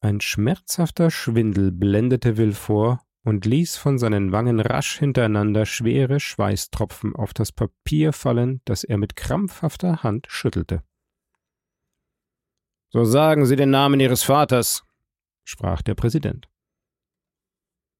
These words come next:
Kein Hauch, kein Atemzug ließ sich bei dem tiefen Schweigen der großen Versammlung hören. Mit äußerster Spannung warteten alle. „Mein Vater ist Staatsanwalt“,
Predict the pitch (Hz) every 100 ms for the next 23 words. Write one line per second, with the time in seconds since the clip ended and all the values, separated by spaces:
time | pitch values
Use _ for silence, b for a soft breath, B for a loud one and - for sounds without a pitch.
0 | _ _ - 131 135 147 175 - - _
1 | - - 147 156 - 120 110 101 98 -
2 | 107 98 113 101 - 107 - 101 98 92
3 | - 190 190 - 180 - 117 107 104 107
4 | 107 101 101 98 123 - 117 98 95 107
5 | 127 104 90 - 98 _ _ _ _ _
6 | _ _ _ 101 - - - 175 220 -
7 | - 160 - 143 139 - - 107 101 110
8 | 107 90 82 92 - 90 117 - - 90
9 | 90 - _ _ _ _ _ _ _ _
10 | _ _ _ _ _ _ _ _ _ _
11 | _ _ - 226 254 - 185 185 185 180
12 | 180 - - 233 120 117 110 107 107 -